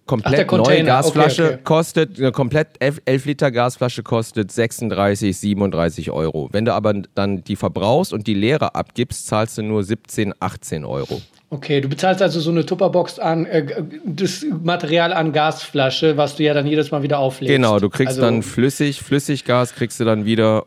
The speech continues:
Speaker 1: und, äh, genau. Und das
Speaker 2: Und
Speaker 1: hält dann, wenn du jeden Tag kochst, jeden Tag, hält das zweieinhalb Monate.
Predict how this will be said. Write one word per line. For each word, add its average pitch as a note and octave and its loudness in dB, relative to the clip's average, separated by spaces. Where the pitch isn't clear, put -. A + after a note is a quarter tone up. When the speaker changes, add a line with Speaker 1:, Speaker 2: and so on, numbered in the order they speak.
Speaker 1:
und, F2+ 2
äh, E2+ 4
genau. F2+ 2
Und E2+ -4
das A#2 2
Speaker 2:
Und B2 -4
Speaker 1:
hält B2+ 0
dann, B2 0
wenn B2 2
du B2+ 4
jeden D3+ 2
Tag C3+ -4
kochst, - -4
jeden C#3 2
Tag, F2+ -4
hält A#2+ 0
das G#2+ -2
zweieinhalb G2+ -2
Monate. C#2 -2